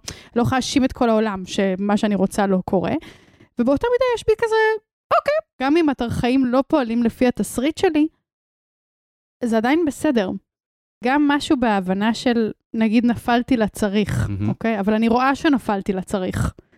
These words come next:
Speaker 1: ואני לא כאילו באוטומט, אלא אני רואה שנפלתי לצריך, ואני אומרת לעצמי, "בסדר, כאילו, קרה, למדת."
Speaker 2: נכון.
Speaker 1: פעם הבאה,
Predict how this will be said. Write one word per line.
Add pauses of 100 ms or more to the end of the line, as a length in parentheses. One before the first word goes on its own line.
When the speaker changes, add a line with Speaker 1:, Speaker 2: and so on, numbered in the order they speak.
(220)
Speaker 1:
ואני
לא
כאילו
באוטומט,
אלא
אני
רואה
שנפלתי
לצריך,
ואני
אומרת
לעצמי, (640)
"בסדר, (140)
כאילו, (340)
קרה, (920)
למדת." (240)
Speaker 2:
נכון.
Speaker 1:
פעם
הבאה,